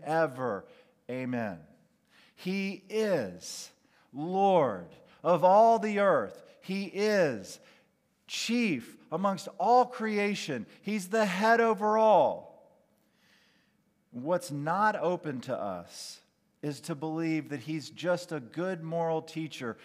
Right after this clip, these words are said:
who's okay for us, but doesn't really command all the resources of the universe. And C S Lewis, in Mere Christianity, says this, I'm trying to prevent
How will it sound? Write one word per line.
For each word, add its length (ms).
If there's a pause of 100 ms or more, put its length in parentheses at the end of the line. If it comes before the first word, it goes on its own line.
(140)
who's 220
okay 520
for 260
us, 320 (220)
but 180
doesn't 360
really 240
command 640 (260)
all 300
the 140
resources 720
of 100
the 80
universe. 880 (1600)
And 80
C 260
S 220
Lewis, 640 (920)
in 140
Mere 220
Christianity, 720
says 560
this, 560 (600)
I'm 160
trying 420
to 160
prevent 520